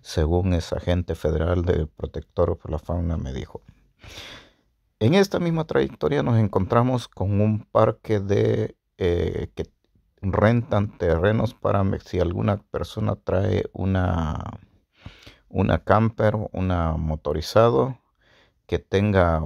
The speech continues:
o el casa móvil. Entonces aquí es un parqueo para que usted pueda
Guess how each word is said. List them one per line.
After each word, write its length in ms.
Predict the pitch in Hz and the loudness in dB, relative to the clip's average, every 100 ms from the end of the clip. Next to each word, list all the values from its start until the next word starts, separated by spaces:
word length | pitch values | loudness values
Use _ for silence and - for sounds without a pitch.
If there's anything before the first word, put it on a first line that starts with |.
| - | -2
o 260 | 87 85 | 2 4
el 140 | 80 76 | 2 2
casa 760 | 101 - - 82 78 76 76 - | 2 2 0 0 0 -4 -6 -10
móvil. 640 | - 92 113 123 143 165 - _ _ _ _ _ _ _ _ _ _ _ _ _ _ _ _ _ - | -6 2 4 4 -2 -4 -14 _ _ _ _ _ _ _ _ _ _ _ _ _ _ _ _ _ -2
Entonces 600 | 90 120 123 - 113 - | 2 4 2 0 -2 -2
aquí 320 | - 107 113 | -4 0 2
es 240 | 117 - | 2 0
un 120 | 110 | -2
parqueo 580 | - 82 87 - 113 110 | -2 -4 -4 0 2 2
para 380 | 101 - - 98 | 0 -2 0 -2
que 340 | - 98 101 - | -2 -2 -2 -6
usted 320 | - - - | -14 -8 -8
pueda 520 | - 98 101 95 - | -2 0 2 0 0